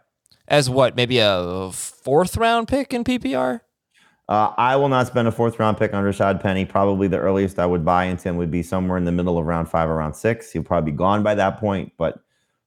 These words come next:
Speaker 2: um, you know, I just think it, it, it depends. You know, if Carson is, is back and ready to go, then it's, it, it's a tougher sell. If Carson is still,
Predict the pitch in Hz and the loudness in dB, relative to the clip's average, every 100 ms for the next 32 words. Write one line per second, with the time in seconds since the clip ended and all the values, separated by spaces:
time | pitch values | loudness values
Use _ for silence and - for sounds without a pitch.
0 | _ 82 82 80 80 76 _ _ _ _ | _ -2 0 0 -4 -8 _ _ _ _
1 | - 90 85 87 92 - 95 95 - 90 | -8 -2 0 2 0 -2 -2 -2 -2 -4
2 | - 92 98 135 101 - 92 87 - 123 | -2 -2 0 0 -2 -4 -2 -2 0 -2
3 | 120 113 104 87 - 92 80 104 113 123 | 0 0 0 -2 -4 -2 0 0 0 -2
4 | 104 101 101 90 98 110 123 101 95 92 | 0 0 0 0 0 2 2 0 -2 -4
5 | - - - 87 85 85 - 107 113 113 | -12 -12 -6 -4 -2 -4 -2 -2 -2 0
6 | 113 113 104 - 101 98 98 92 - 101 | 2 2 0 0 0 0 -4 -6 -2 0
7 | 104 98 92 | 2 0 -4